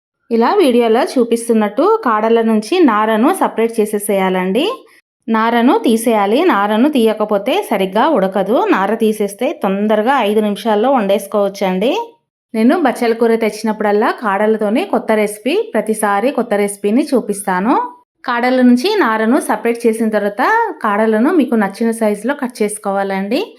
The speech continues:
నేనైతే చిన్న చిన్న ముక్కలుగా కట్ చేసుకుంటున్నాను. మన ఛానల్ని ఎవరైనా సబ్స్క్రైబ్ చేసుకోకపోతే సబ్స్క్రైబ్ చేసుకోండి. అలాగే లైక్ చేసి, షేర్ చేసి, కామెంట్ కూడా పెట్టండి. చూడండి, నేనైతే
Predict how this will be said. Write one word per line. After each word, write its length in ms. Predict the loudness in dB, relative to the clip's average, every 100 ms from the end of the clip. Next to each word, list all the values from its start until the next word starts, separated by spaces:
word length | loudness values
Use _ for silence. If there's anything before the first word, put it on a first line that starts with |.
| _ _ _
నేనైతే 420 | -2 0 0 -2 -4 -2
చిన్న 180 | -2 -2
చిన్న 180 | -2 -2
ముక్కలుగా 380 | -4 -4 -2 -2 -4
కట్ 160 | -6 -4
చేసుకుంటున్నాను. 800 | -6 -6 -6 -6 -4 -4 -2 -2 -4 -8 _ _ _ _ 0 4
మన 120 | 4 2
ఛానల్ని 440 | 0 0 0 0 0 0
ఎవరైనా 340 | 0 0 0 0
సబ్స్క్రైబ్ 420 | -2 -4 -4 -4 -2
చేసుకోకపోతే 640 | -4 -2 -4 -2 -4 -2 -2 -2
సబ్స్క్రైబ్ 400 | -4 -4 -6 -6 -4
చేసుకోండి. 560 | -6 -4 -4 -2 0 -2 -4 -12 _ _ _ _ _
అలాగే 400 | -4 -2 0 0 0
లైక్ 200 | 0 -2 -2
చేసి, 240 | -2 -2 -2 0
షేర్ 220 | 0 0
చేసి, 260 | -4 -2 -2 -2
కామెంట్ 320 | 0 0 -2 -2
కూడా 160 | -2 0 -2
పెట్టండి. 460 | -2 -2 0 0 0 -4 -12 _ _ _ _ -4
చూడండి, 420 | 0 2 0 0 0
నేనైతే 340 | 0 -2 -2